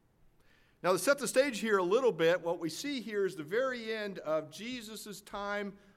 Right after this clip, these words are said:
on earth after his resurrection. We know that he was on earth for forty days. How do we know that? Well, in verse three of Acts one, Luke writes, Luke, the, the author of Acts, says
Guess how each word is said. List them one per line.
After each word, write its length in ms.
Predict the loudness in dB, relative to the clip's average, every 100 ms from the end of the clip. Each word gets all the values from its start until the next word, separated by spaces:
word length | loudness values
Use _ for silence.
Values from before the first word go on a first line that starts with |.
| _
on 320 | -6 -4 -4 -4
earth 440 | 0 2 0 -4 -16 -20 -6 0
after 640 | 2 2 2 2 2 -2 -4 0
his 560 | 2 4 2 2 -4 -2
resurrection. 760 | 2 2 4 2 2 0 -2
We 120 | 0
know 300 | 2 4 6
that 180 | 4 2
he 180 | -2 -2
was 280 | 2 2 2
on 240 | -2 -2 -2
earth 360 | 0 0 0 -4
for 100 | -8
forty 380 | -2 0 0 2
days. 480 | 2 2 -2 -8 -16 _ -20 _ 0
How 140 | 2
do 80 | 4
we 100 | 2
know 160 | 2
that? 240 | 2 0 -4 -16 -20 _ _ _
Well, 320 | 0 2 4 2
in 80 |
verse 240 | 2 2 2
three 260 | 4 6
of 80 | 6
Acts 320 | 8 6 4
one, 580 | -2 2 4 4 2 -2 -6
Luke 320 | 0 2 2
writes, 460 | 4 6 6 2 2
Luke, 360 | 2 2 -4
the, 420 | -4 0 2 0 -2
the 140 | -2
author 440 | 0 0 0 2
of 140 | 4 2
Acts, 300 | 0 -2 -2
says 480 | 0 4 4 2